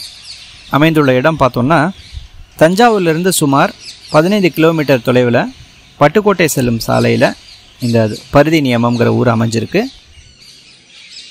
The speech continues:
இது ஒரு தேவார பாடல் பெறப்பெற்ற திருக்கோயிலாகும். இந்த தலத்து இறைவன் சுயம்புலிங்கமாக அருள் பாலிக்கிறார். தட்சன் யாகம் நடத்திய போது சிவபெருமானோட அனுமதியின்றி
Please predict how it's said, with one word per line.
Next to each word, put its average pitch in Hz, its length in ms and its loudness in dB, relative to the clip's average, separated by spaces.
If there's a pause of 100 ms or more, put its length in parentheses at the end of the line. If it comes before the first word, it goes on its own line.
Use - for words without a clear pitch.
(880)
இது 180 200 0
ஒரு 185 320 0 (220)
தேவார 175 340 2
பாடல் 151 320 0
பெறப்பெற்ற 131 460 -4
திருக்கோயிலாகும். 120 680 0 (680)
இந்த 151 180 0
தலத்து 170 360 2
இறைவன் 160 440 0 (360)
சுயம்புலிங்கமாக 165 760 2
அருள் 123 220 -2
பாலிக்கிறார். 117 520 0 (1600)
தட்சன் 208 500 2
யாகம் 180 240 2
நடத்திய 135 380 0
போது 139 400 0 (560)
சிவபெருமானோட 175 720 0 (100)
அனுமதியின்றி 135 680 0